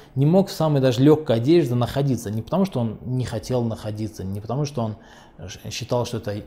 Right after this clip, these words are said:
нежелательно и так далее, нет. Это, у него был дискомфорт от этого, то есть он уже, то есть это, это уже не, это уже не наигранность, это уже по зову сердца, как вы, как вы сказали. Поэтому, если человек желает по-настоящему,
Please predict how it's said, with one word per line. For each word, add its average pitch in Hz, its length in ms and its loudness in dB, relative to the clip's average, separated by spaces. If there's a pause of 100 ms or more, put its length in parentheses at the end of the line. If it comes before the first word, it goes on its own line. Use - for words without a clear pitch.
нежелательно 131 760 2
и 117 40 0
так 131 200 2
далее, 104 240 4
нет. 117 300 0 (380)
Это, 143 220 -8
у 147 80 2
него 156 220 4
был 139 180 4
дискомфорт 131 720 0
от 98 140 -6
этого, 87 240 -6
то 98 100 -6
есть 92 140 -10
он 127 340 -4
уже, 104 440 -6 (400)
то - 80 -14
есть - 100 -16
это, - 340 -14
это 123 300 -4
уже 123 160 2
не, 135 320 6
это 131 220 0
уже 131 160 4
не 139 160 6
наигранность, 123 640 2
это - 80 -6
уже 120 140 -4
по 147 120 2
зову 139 260 6
сердца, 117 360 2
как 92 160 -8
вы, 95 220 -6 (360)
как 101 160 -10
вы 104 60 -10
сказали. 104 380 -4 (760)
Поэтому, 156 300 2
если 160 300 4
человек 156 460 4
желает 127 560 2
по-настоящему, 120 920 -2